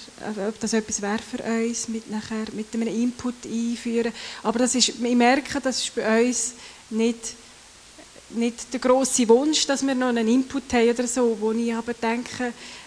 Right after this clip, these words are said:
ja, wie geht's weiter und, und ist, ich weiss nicht, für mich, für uns, wir haben so viel eigentlich und es liegt nicht darin und einfach zum ein bisschen zusammen sein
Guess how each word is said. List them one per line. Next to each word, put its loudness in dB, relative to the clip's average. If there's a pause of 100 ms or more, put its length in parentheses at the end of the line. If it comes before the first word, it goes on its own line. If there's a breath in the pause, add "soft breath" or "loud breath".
(380 loud breath)
ja, 4 (800)
wie -6
geht's 0
weiter -2
und, -6 (320)
und -6
ist, -2 (640)
ich -8
weiss -2
nicht, -2 (340 loud breath)
für -6
mich, 0 (180)
für -8
uns, -4 (400 loud breath)
wir -2
haben 2
so 2
viel 0 (520)
eigentlich -2 (180)
und -6
es -6
liegt -6
nicht -6
darin -2
und -6
einfach -6
zum -6
ein -8
bisschen -8
zusammen -2
sein -4